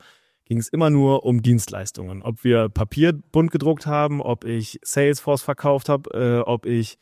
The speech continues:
äh, in der, bei der Mediacom, äh, in der Werbeagentur gearbeitet hab, ähm,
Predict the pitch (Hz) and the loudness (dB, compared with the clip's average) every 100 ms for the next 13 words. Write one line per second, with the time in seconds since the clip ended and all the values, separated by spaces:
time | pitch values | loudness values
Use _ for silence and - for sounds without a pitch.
0 | _ _ _ _ - 123 117 120 120 120 | _ _ _ _ -2 4 6 6 4 4
1 | 117 117 117 113 117 143 160 143 - 139 | 4 2 0 2 4 4 6 4 2 0
2 | 135 135 131 - 127 120 120 117 113 117 | 2 0 -2 -2 0 2 2 0 0 0
3 | 117 123 156 143 135 123 139 127 104 120 | 0 0 0 0 0 0 0 2 0 0
4 | 127 120 117 117 117 - _ _ _ - | 0 0 0 -2 -2 -14 _ _ _ 2
5 | 117 113 110 107 | 4 6 4 2